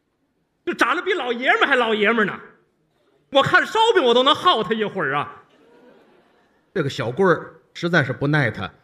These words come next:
Speaker 1: 我的个天哪！我说我，我回家了，不行，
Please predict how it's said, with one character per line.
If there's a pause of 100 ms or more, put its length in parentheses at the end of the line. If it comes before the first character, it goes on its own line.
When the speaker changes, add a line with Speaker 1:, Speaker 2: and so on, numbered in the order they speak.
(580)
Speaker 1:
我
的
个
天
哪！ (460)
我
说 (160)
我，
我
回
家
了， (220)
不
行，